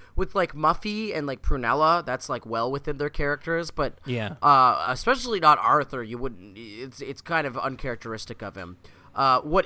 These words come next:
Speaker 1: is funny, though, is when Francine comes back outside and then she tries to defend George, and the kids are so not used to Francine being nice that they think it must be sickness-induced.
Speaker 2: <laughs> Right.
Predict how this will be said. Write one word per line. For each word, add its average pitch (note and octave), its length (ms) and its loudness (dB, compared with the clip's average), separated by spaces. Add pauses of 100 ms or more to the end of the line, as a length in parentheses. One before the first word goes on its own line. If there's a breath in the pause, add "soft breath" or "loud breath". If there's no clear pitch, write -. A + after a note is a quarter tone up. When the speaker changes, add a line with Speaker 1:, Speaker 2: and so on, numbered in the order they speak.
Speaker 1:
is C#4 460 2
funny, C#3 360 0
though, A2+ 320 0
is - 220 -6
when C#3 160 -4
Francine D#3 420 -6
comes C#3 240 -10
back B2+ 240 -4
outside C3 600 2
and A#2 120 -8
then B2 100 -8
she - 180 -12
tries C3 260 -4
to B2 60 -12
defend D3+ 400 -6
George, A2+ 500 -6 (300 loud breath)
and B2+ 420 0 (260 loud breath)
the D#3+ 140 -2
kids F3 260 -2
are E3 80 -4
so G3 300 2
not D#3 400 4
used C#3+ 240 -8
to C#3+ 80 -10
Francine C#3 560 -6
being B2 320 -10
nice B2 300 -6
that C3 160 -12
they B2 100 -8
think - 220 -10
it - 100 -10
must - 200 -6
be A2+ 100 -10
sickness-induced. F#2 1300 -8
Speaker 2:
<laughs> - 840 -10
Right. - 500 -4